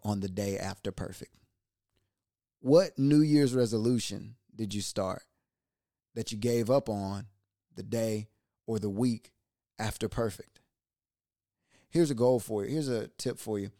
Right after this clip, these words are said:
If you find out that the goal is unachievable because you keep giving up or you keep trying to do this one thing over and over, here's what I want you to do. I want you to either do one of two things. Give yourself more time to accomplish the goal,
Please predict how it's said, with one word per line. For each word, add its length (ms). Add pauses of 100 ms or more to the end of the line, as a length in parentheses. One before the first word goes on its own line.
(460)
If 120
you 60
find 360
out 200
that 80
the 80
goal 640
is 160
unachievable 720
because 280
you 60
keep 240
giving 240
up 160
or 80
you 140
keep 340
trying 300
to 100
do 140
this 180
one 220
thing 320
over 320
and 80
over, 340 (380)
here's 200
what 100
I 40
want 220
you 80
to 60
do. 120
I 40
want 200
you 80
to 80
either 220
do 160
one 180
of 80
two 140
things. 380
Give 300
yourself 460
more 340
time 600
to 180
accomplish 520
the 100
goal, 420